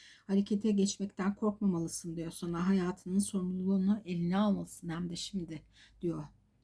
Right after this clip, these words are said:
sana mesajlar. Ve hava şövalyesiyle <clears throat> aynı zamanda akıllı, kararlı, idealist, yorulmak bilmez, mantıklı, sağduyulu bir,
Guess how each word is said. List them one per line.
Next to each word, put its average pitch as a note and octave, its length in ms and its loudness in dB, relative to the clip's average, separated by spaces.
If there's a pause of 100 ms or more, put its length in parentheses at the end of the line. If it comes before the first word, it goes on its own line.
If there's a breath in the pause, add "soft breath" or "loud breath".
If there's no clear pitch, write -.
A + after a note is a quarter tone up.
sana D#3 240 -4 (120)
mesajlar. D#3+ 600 -8 (540 soft breath)
Ve A3 400 8
hava A3+ 260 6
şövalyesiyle F#3+ 960 4 (260)
<clears throat> G#3 480 4
aynı A#3 260 10
zamanda G3+ 640 8 (520 soft breath)
akıllı, G#3 440 4
kararlı, G3+ 460 8
idealist, F#3+ 840 4
yorulmak F#3 540 2
bilmez, F#3+ 360 4
mantıklı, F#3+ 480 -2
sağduyulu G3 600 6
bir, G3 260 2